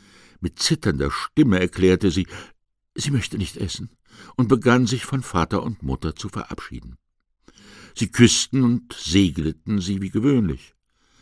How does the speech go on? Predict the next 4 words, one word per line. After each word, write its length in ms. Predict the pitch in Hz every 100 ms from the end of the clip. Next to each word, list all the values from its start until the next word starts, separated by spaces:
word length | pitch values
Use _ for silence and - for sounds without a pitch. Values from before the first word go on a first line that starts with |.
| _ _ _ _ _
Beinahe 580 | - 90 95 101 107 107 - _ -
hätte 220 | 117 110
sie 120 | 117
losgeweint. 800 | 90 58 - 62 57 58 55